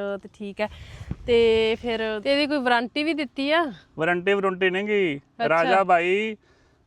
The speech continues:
Speaker 2: ਸਿੱਧੀ ਗਾਰੰਟੀ ਦਿੰਦੇ ਆ, ਗਾਰੰਟੀ।
Speaker 1: ਅੱਛਾ, ਤੇ ਕਿੰਨੇ ਦਾ ਪੈ ਗਿਆ ਇਹ ਆਪਾਂ ਨੂੰ?
Speaker 2: ਦੋ ਹਜ਼ਾਰ ਰੁਪਇਆ ਆਪਾਂ ਗੱਡੀ ਵਾਲੇ ਨੂੰ ਪਹਿਲੋਂ ਦਿੱਤਾ ਸੀਗਾ।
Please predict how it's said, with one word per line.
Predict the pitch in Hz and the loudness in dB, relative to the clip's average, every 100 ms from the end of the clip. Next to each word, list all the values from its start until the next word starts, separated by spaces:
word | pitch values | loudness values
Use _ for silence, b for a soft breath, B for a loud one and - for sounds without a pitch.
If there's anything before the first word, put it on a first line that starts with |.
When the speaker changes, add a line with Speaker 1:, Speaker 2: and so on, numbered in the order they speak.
| _ | _
Speaker 2:
ਸਿੱਧੀ | 196 185 220 | -2 0 2
ਗਾਰੰਟੀ | 185 180 175 202 | 2 2 2 2
ਦਿੰਦੇ | 180 160 220 | 2 2 0
ਆ, | |
ਗਾਰੰਟੀ। | 185 170 160 170 147 120 _ 247 | 2 0 0 -2 -2 -4 _ -2
Speaker 1:
ਅੱਛਾ, | 262 - 285 | -2 0 0
ਤੇ | 269 | 0
ਕਿੰਨੇ | 277 320 302 311 | -4 -4 0 2
ਦਾ | 320 | 2
ਪੈ | 311 294 277 | 2 0 0
ਗਿਆ | 269 277 | 2 0
ਇਹ | 285 | 2
ਆਪਾਂ | 262 - 269 | 0 0 0
ਨੂੰ? | 269 339 285 185 | 0 -2 -2 2
Speaker 2:
ਦੋ | 185 | 6
ਹਜ਼ਾਰ | 220 233 | 6 6
ਰੁਪਇਆ | 202 220 | 4 2
ਆਪਾਂ | 214 208 208 | 2 2 0
ਗੱਡੀ | 170 170 | 0 2
ਵਾਲੇ | 202 214 | 2 2
ਨੂੰ | 170 | -4
ਪਹਿਲੋਂ | 156 202 240 | -2 -2 0
ਦਿੱਤਾ | 220 220 208 | 0 2 2
ਸੀਗਾ। | 202 185 170 | 2 2 2